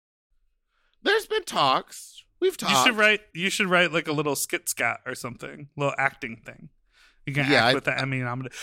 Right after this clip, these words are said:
Speaker 2: Wait, you're in Michael Henry's, like, new movie? What is it? It's a web
Speaker 1: It's
Speaker 2: series.
Speaker 1: a new web series. It's coming out, I think, like, throughout the weeks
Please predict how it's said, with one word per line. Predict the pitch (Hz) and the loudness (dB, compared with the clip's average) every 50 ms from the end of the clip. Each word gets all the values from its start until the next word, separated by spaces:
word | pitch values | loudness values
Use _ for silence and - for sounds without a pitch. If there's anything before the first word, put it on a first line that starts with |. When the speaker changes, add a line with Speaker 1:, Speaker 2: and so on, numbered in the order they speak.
| - - - | -16 -6 0
Speaker 2:
Wait, | - 370 415 370 220 160 151 170 | 4 6 6 6 4 2 -4 0
you're | 175 233 269 311 330 | 2 4 4 4 4
in | 302 302 311 294 | 4 2 2 4
Michael | 262 262 269 - 277 254 | 2 2 2 2 2 2
Henry's, | 202 240 269 262 269 269 262 - - | 2 2 0 0 0 0 0 0 0
like, | 262 208 - | 0 0 0
new | 214 226 233 | 0 2 4
movie? | 214 190 156 151 175 220 208 302 311 320 320 302 | 4 4 6 6 4 4 4 2 2 0 0 0
What | 254 214 254 302 | 2 2 2 2
is | 311 302 | 2 0
it? | 330 330 - - | -2 -2 0 0
It's | 214 196 - | 0 2 2
a | 208 | 2
web | 180 185 214 226 190 | 4 4 4 4 4
Speaker 1:
It's | 190 196 | 4 4
Speaker 2:
series. | - 233 220 208 | 6 4 4 4
Speaker 1:
a | |
new | 208 214 233 247 247 233 | 4 0 0 0 0 4
web | 208 208 208 208 185 | 4 4 4 4 2
series. | - - 165 156 143 135 135 135 - 147 | -4 -6 -2 0 0 0 0 0 -4 -6
It's | 139 - | -10 -8
coming | - 151 151 156 156 151 | -4 -2 -2 0 2 4
out, | 147 147 143 - | 4 4 4 4
I | 135 131 | 2 0
think, | - 160 165 - | -2 -6 -6 -4
like, | 185 165 143 - - _ - - | -4 -4 -4 -4 -8 _ -4 0
throughout | - 147 147 143 139 135 139 - - | 2 4 4 4 4 4 4 2 0
the | 139 127 | -2 -2
weeks | 117 110 117 117 123 139 165 - 277 - - _ - - - - - - - | -2 -2 -4 -4 -4 -4 -4 -6 -8 -10 -14 _ -16 -10 -8 -8 -8 -8 -10